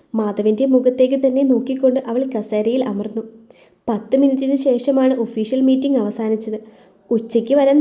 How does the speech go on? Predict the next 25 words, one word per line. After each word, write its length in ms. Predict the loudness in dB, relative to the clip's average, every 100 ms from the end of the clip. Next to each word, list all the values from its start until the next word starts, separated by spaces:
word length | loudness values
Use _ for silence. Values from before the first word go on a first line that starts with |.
| 2
പറഞ്ഞിട്ട് 420 | 2 2 0 -2 -4 -8
സമയം 340 | -4 0 2 2
ഇപ്പോൾ 180 | 2 2 2
മൂന്ന് 200 | 2 2
മണി 140 | 2 2
കഴിഞ്ഞല്ലോ. 420 | 2 2 2 2 0 -4 -14 -20 -20 -6 -2
മുൻപോട്ട് 420 | -2 2 2 2 -2
ആഞ്ഞിരുന്നു 420 | 0 -2 0 2
കൊണ്ട് 200 | 2 0 -2 -2
അവൻ 140 | -2 0
ചോദിച്ചു. 380 | -2 -2 -4 -4 -10 -18 _ _ _ -6 -2
മാധവേട്ടൻ 560 | -2 -2 2 2 2 2
എന്തുദ്ദേശിച്ചാണ് 800 | 2 0 0 0 -2 0 0 2 0
ഞായറാഴ്ച 380 | 0 0 -2 -2 0
പെണ്ണു 240 | 0 0 -2
കാണാൻ 240 | 0 0 2
നിൽക്കാമെന്ന് 480 | 0 -2 -2 0 0
പറഞ്ഞത്? 340 | 0 2 2 2 -2 -16 -20 _ _ _ _ 0
സോനയുടെ 520 | 4 6 6 6 6 4
കല്യാണത്തിന് 480 | 4 6 6 4 2
പോവണ്ടേ? 400 | 4 4 2 0 -4 -12 -20 _ -12 -6
അവൾ 160 | -2 0
ഒരല്പം 360 | 2 2 0 -2 0
ദേഷ്യത്തോടെ 480 | 0 -2 0 2 2 2
ചോദിച്ചു. 340 | 0 -2 -6